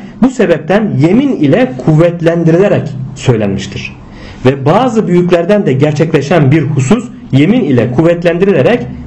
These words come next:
beyan olmuştur. Ehlullah'tan bir kısmı da böyle yeminle bir şeyi ifade etmiştir. Bu cümleden olarak İmam-ı Ali Keremallahu Veçheh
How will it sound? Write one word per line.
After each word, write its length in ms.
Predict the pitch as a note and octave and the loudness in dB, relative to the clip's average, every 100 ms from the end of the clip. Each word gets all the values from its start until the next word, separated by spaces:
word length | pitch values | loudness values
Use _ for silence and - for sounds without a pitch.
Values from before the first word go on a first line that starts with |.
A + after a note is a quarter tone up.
| - | 0
beyan 280 | F3+ G3+ E3 | 2 2 2
olmuştur. 460 | A2+ G2+ - - | 0 -2 -4 -2
Ehlullah'tan 520 | C3 B2 A#2+ A2+ E3 F3 | 0 2 0 0 0 0
bir 80 | |
kısmı 240 | F3 F#3 E3+ | 0 2 0
da 120 | B2 | 2
böyle 160 | G#2+ G2+ | 2 2
yeminle 420 | G#2+ G#2 G2 F#2+ | 4 4 4 2
bir 60 | |
şeyi 220 | G2 G#2 G#2+ | 2 2 2
ifade 300 | G#2+ G2 F#2+ | 2 0 -2
etmiştir. 440 | - - - - - - - - - - - - - - | -4 -8 -8 -10 -16 -20 -20 -20 -20 -18 -18 -18 -4 0
Bu 140 | C4 | 0
cümleden 440 | C4 C4+ B3 B3 C4 | 2 0 2 2 2
olarak 460 | G#3 D#3 F3+ G#3 - - - - - - - E3+ | 2 2 0 -2 -8 -14 -14 -16 -16 -16 -2 2
İmam-ı 360 | G3+ A#3+ A#3 | 2 2 2
Ali 340 | G3 F#3+ G#3 G#3 - - - - - - - - | 2 2 0 -2 -12 -18 -18 -16 -16 -16 -18 -4
Keremallahu 600 | - E3 F3 E3 E3+ D#3 | 0 0 2 2 4 4
Veçheh 320 | D#3 D3+ E3 | 2 2 0